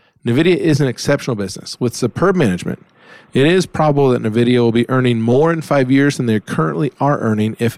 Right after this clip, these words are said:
A I continues to go. Not to mention, it's aided by a deep monopoly in data center architecture.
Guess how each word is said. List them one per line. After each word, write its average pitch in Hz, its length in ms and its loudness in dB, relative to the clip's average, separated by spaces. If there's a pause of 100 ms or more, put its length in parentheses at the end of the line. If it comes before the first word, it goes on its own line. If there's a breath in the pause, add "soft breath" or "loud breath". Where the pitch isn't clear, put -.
A 127 160 2
I 120 180 0
continues 127 580 -4
to 117 100 -6
go. 104 300 -6 (580 soft breath)
Not 123 200 0
to 123 80 -6
mention, 139 580 -2
it's 139 320 -2
aided 127 280 2
by 113 140 0
a 101 80 0
deep 120 380 -2
monopoly 117 540 -2
in 104 100 -4
data 117 280 2
center 120 360 -4
architecture. 160 720 -2